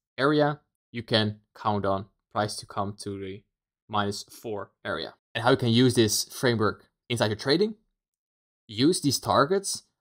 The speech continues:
overlapping with existing arrays. So for example, old lows right here. Or perhaps there's a fair value gap here, or an order block, or a breaker. If you overlap that together with the standard deviations, you have a h-,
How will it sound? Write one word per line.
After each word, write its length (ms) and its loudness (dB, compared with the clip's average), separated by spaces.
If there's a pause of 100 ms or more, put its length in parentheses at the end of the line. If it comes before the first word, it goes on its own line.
(140)
overlapping 800 2 (100)
with 360 0 (120)
existing 480 -4
arrays. 500 0 (180)
So 140 -20
for 80 -10
example, 560 0 (460)
old 200 -2
lows 240 6
right 160 4
here. 240 -6 (320)
Or 120 -4
perhaps 300 -2
there's 260 2
a 300 0
fair 80 -4
value 260 6
gap 160 -4
here, 140 -2
or 80 -4
an 60 -10
order 200 2
block, 300 0
or 120 -4
a 20 -6
breaker. 580 2 (460)
If 120 -8
you 80 -4
overlap 420 4
that 180 0
together 420 2
with 160 -4
the 60 -10
standard 340 0
deviations, 920 0
you 100 -4
have 60 -8
a 140 -6
h-, 60 -20